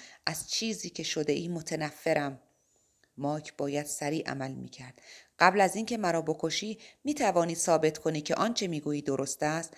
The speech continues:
اگر تو منطقی و باهوش هستی کمک کن که منطق تمام و کل را ببینم.»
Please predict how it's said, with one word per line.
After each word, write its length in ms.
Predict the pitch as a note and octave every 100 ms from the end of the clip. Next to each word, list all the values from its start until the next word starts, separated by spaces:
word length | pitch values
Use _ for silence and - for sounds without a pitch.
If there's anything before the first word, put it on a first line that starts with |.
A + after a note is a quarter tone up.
| - -
اگر 260 | - D3+ D#3
تو 160 | D#3 D#3
منطقی 480 | D3+ D3 D3 D3
و 100 | D3
باهوش 480 | C#3+ C#3 C#3 C#3+ -
هستی 480 | C3+ C3+ - G#3 G3 - - -
کمک 340 | C3+ C#3+ F#3+
کن 140 | - A3
که 160 | G#3+
منطق 380 | F#3 D#3+ D#3+ G3 -
تمام 480 | F3 E3+ G3 G3+ - _ _ _ -
و 80 | D#3
کل 240 | - G#3+ G#3
را 140 | F#3+
ببینم.» 540 | F3+ F#3 D#3+ C#3+ C3+